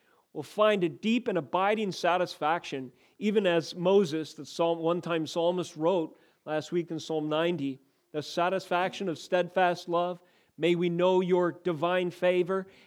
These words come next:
and may we celebrate your great works to the next generation." These are the things that define our purpose. The steadfast love of the Lord, appreciating His favor, and celebrating His majesty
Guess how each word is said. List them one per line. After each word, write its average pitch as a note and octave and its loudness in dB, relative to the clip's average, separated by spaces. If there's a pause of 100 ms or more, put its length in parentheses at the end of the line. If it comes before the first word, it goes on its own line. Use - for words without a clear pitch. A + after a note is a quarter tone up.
and F3+ 2
may G3 6
we G3+ 0
celebrate F#3 0
your F3 2
great D#3+ 0
works D#3+ 0
to E3 -6
the C#3+ -2
next D3 -2
generation." D3 2 (300)
These F#3+ 2
are F#3+ 2
the E3 4
things D3 -4
that D3+ -4
define D#3+ 0
our D3 0
purpose. C#3 -8 (560)
The F3 -2
steadfast G3 4
love F#3+ 4
of F3 -8
the F3 0
Lord, D#3+ 2 (260)
appreciating G3+ 2
His F#3 -4
favor, E3 2 (180)
and F3+ 2
celebrating F3+ 2
His D#3 -2
majesty D3 -6